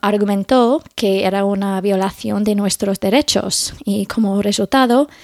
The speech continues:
ganó una concesión muy significativa para eliminar ese periodo de carencia, poniendo en marcha la creación de un sistema de investigación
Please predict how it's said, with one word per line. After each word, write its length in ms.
ganó 600
una 260
concesión 800
muy 280
significativa 840
para 280
eliminar 480
ese 260
periodo 640
de 300
carencia, 640
poniendo 440
en 80
marcha 440
la 320
creación 640
de 160
un 100
sistema 560
de 240
investigación 920